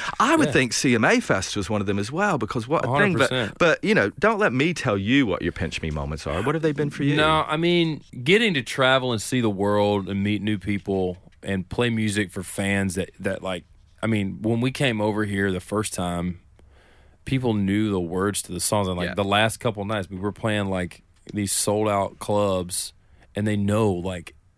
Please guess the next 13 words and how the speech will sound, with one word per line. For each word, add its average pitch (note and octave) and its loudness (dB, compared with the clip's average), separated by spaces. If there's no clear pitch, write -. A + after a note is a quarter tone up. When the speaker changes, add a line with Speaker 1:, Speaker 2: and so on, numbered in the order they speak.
Speaker 2:
every G#2+ 0
word F#2+ -2
to - -6
the F2 -6
songs G2 -2
that F#2+ 0
are G2 0
even, G#2 -2
like, F2+ -6
deep G2 -4
cuts. - -14
I F2+ -6
mean, E2+ -2